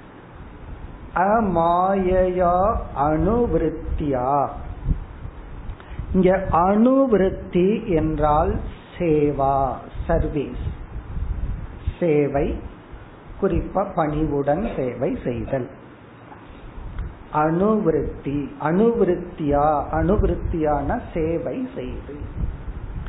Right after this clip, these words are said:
இப்போ ஒருவருக்கு போய் ஒரு சர்வீஸ் பண்றோம் அப்படின்னா,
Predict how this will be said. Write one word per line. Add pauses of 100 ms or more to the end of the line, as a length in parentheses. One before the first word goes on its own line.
(300)
இப்போ
ஒருவருக்கு
போய்
ஒரு
சர்வீஸ்
பண்றோம்
அப்படின்னா,